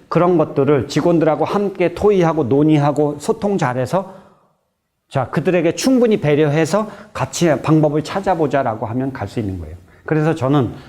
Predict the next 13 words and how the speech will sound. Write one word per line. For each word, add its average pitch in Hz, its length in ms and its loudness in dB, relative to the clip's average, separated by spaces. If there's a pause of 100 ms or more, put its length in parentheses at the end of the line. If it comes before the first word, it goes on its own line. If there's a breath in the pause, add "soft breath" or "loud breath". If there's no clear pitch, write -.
중소기업 151 440 2
사장들이 131 560 -2
천국 214 320 0
같은 156 320 0
기업 139 180 0
만들-, 127 400 0 (100)
문화를 135 320 0
만드는 117 360 0
작업을 117 480 -2 (280 loud breath)
해야 170 200 2
된다, 127 220 2
이렇게 101 260 -6
생각하거든요. 117 600 -10